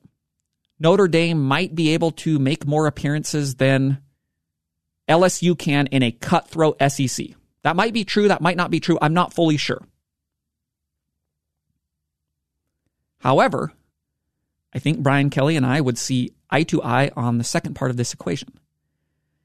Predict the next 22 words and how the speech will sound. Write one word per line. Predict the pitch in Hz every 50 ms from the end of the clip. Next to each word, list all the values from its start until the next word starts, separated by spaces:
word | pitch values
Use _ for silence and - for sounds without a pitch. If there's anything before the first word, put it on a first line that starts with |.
| _ _ _ _ _ _ _
Even | - 165 196 190 202 190
if | 180 175 175 170 -
Notre | - 147 151 156 165 160
Dame | 147 143 143 147 147
can | 135 - 131 120 120 127
make | 143 165 208 - -
more | 170 165 180 180 170
appearances | 156 - - 165 151 147 147 - - 135 123 - _
in | - 143 147 151
the | 139 120
playoff | - - 127 123 123 120 117
than | - 120 117 120 -
L | - 139 143
S | 147 - - 139
U | 127
can, | 117 - 135 - - 139 - _ _ _ _ _ _ _ _ _ _ _ _ _ _ _ _ _ _ _ _ _ _ _ _ _ _ _ _ _ _ _ _ _
they | - 127 123 123 123
will | 120 120 127 123 120 117 113 110 - _ _ _ _ _ _ _ _ _ _
in | - 120 110 110 113 113 113
no | 135 175 208
way | 180 143 123 123
be | 120 113 127